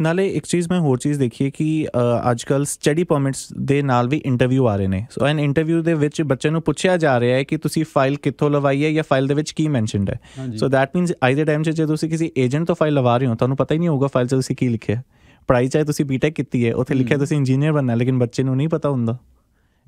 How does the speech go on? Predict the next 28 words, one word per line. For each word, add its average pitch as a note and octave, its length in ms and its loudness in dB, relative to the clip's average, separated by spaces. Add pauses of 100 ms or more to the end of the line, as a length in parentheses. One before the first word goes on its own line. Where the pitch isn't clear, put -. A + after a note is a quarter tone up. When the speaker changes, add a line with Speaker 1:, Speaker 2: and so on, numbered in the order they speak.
Speaker 1:
ਇਹ B2+ 160 2
ਵੀ D#3 60 0
Speaker 2:
ਹੂੰ। E3+ 40 2
Speaker 1:
ਇੱਕ D#3 80 -2
ਬਹੁਤ C#3 200 2
ਵੱਡਾ C3+ 220 0
ਉਹਨਾਂ C3+ 180 2
ਨੇ C#3 200 0
ਇੱਕ - 260 -2
ਵਧੀਆ C#3 240 0
ਸਟੈਪ C#3+ 260 -2
ਲਿੱਤਾ, A2+ 320 0
I G#2+ 40 0
guess, B2+ 180 -2
ਅਹ, A#2 880 0
ਇਮੀਗ੍ਰੇਸ਼ਨ C3 760 -2
ਜੋ B2+ 120 2
ਡਿਪਾਰਟਮੈਂਟ A#2+ 480 0
ਹੈ A#2 40 2
ਇੱਥੇ, C#3+ 260 -2
ਕਿ D3+ 220 -2
ਜਿਹਦੇ B2+ 200 0
ਨਾਲ C#3 140 0
ਨਕੇਲ C3 300 -2
ਕੱਸ B2 220 -2
ਸਕਦੇ A2 280 -2
ਨੇ G2 120 -2
ਹਾਲੇ। F#2+ 240 -4